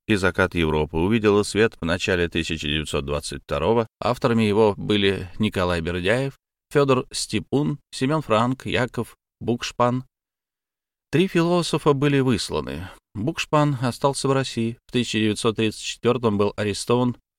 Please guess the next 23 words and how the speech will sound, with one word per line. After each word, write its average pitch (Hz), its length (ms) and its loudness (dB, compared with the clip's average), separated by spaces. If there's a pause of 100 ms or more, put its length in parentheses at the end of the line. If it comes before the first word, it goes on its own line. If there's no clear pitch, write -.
первый 110 280 4
раз 107 180 2
по 95 160 -2
делу 98 320 0 (140)
Трудовой 104 380 2
крестьянской 101 580 -2
партии, 98 480 -4 (640)
а 120 140 2
в - 40 -8
тысяча 147 360 -2
девятьсот 127 380 2
тридцать 123 300 0
девятом 123 680 0
расстрелян 127 640 0
в - 40 -18 (100)
Коммунарке. 85 600 -4 (1600)
Книгу 135 320 4
Ленин 135 280 6
назвал 123 460 2
литературным 120 760 2
прикрытием 113 720 -2
белогвардейской 107 800 0
организации. 98 880 -4